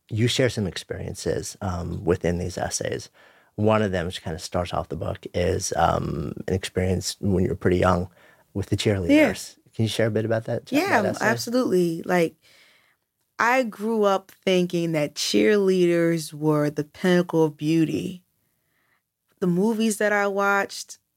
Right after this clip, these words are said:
Speaker 2: they, the, the most popular girl in school is a cheerleader, and she was usually white, and she was usually blonde. And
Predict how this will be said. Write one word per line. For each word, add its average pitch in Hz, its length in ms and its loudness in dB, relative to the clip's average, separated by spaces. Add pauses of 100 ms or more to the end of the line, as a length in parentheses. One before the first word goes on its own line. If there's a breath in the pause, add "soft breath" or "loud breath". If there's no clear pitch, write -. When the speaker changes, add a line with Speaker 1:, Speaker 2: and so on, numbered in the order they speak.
(180)
Speaker 2:
they, 185 260 -2 (200)
the, 175 100 2
the 170 140 2
most 185 260 -2
popular 233 380 2
girl 202 160 4
in 190 80 2
school 180 260 2
is 165 80 0
a 160 60 -10
cheerleader, 165 760 2 (540 loud breath)
and 160 180 4
she 165 380 2
was 156 280 4
usually 208 560 0
white, 156 520 4
and 160 120 -2
she 165 160 0
was 156 220 0
usually 156 300 0
blonde. 147 640 -6 (640)
And 160 460 2